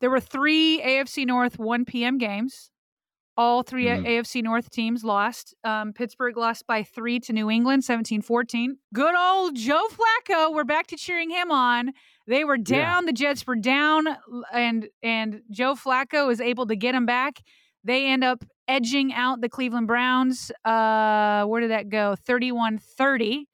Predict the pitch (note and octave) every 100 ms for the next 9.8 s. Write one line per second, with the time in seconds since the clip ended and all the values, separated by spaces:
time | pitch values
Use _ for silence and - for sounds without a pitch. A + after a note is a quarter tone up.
0 | _ C#4 C#4+ C#4 B3+ C4+ D#4 C#4+ D4+ D#4
1 | D4 A#3 B3+ A#3+ - - C#4 C#4+ - A#3
2 | B3 B3 A#3+ B3+ B3+ A#3 A3 - C4 C4+
3 | A#3+ C4 B3+ C4 C4 A#3 A3 - B3 A#3
4 | A#3 A3+ G3 G#3+ G#3 B3+ C#4+ - D4 D4
5 | D4+ A#3 G#3 A#3+ A#3+ A#3+ A3 A#3 A#3 A#3+
6 | - A#3+ B3+ A#3 A#3 G#3+ E3+ F3 A3 A#3+
7 | A#3+ A#3+ - - A#3 - - A3+ A3+ G#3+
8 | G#3+ - A3+ A#3 G#3+ - G#3 - F#4 A4
9 | F4 - A#3+ A#3+ A#3 A#3 B3